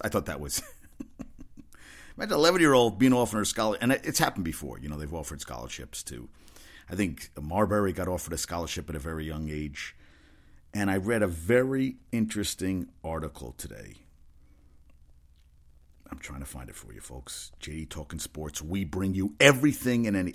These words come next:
okay, the Illini, Illinois offered a scholarship.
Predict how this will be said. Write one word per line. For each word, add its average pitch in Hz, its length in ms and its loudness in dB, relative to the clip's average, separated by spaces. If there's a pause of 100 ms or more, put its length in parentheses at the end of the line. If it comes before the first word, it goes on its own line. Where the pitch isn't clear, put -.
okay, 92 200 0
the 82 140 -6 (460)
Illini, 107 640 4 (2750)
Illinois 131 460 4
offered 113 400 -2
a 98 100 -2
scholarship. 120 920 -4